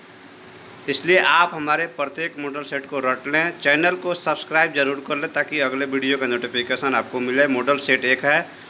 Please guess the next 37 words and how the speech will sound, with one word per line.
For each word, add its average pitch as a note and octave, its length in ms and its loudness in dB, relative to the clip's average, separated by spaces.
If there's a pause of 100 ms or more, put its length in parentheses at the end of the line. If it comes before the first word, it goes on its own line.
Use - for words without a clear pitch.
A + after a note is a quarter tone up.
(160)
हम D3+ 180 2
आपको F3+ 440 2 (280)
पाँच F3 340 4
model D#3+ 280 -6
set D3+ 240 -6
बनाने C3+ 360 -2
वाले C#3+ 240 -2
हैं, D3 180 -6
जिसमें C3+ 340 -4
से C#3 160 -4
आपका C3+ 460 2 (1700)
जो F3+ 480 6 (720)
एग्जाम D#3 500 4
में G3 160 0
आपके F3 320 -2
पचास E3+ 400 -2
प्रश्न D#3 400 -8
जो C#3+ 180 -4
आते C3+ 280 2
हैं, C#3+ 200 0
साठ, C#3 320 2 (460)
साठ D3+ 320 2
आते C#3 280 0
हैं, E3 200 -6
पचास C#3+ 380 -4
बनाने C3+ 300 -2
होते C3 260 -6
हैं, E3 100 -2
आपको C#3 400 0
इसी C3+ 320 -2
में D3+ 140 0
से D3 220 -4
ही D#3 260 -4
आएगा। C3 440 4
दोस्तों, B2+ 360 -6
ज़रूर C3 340 -4
इसको C3+ 380 -6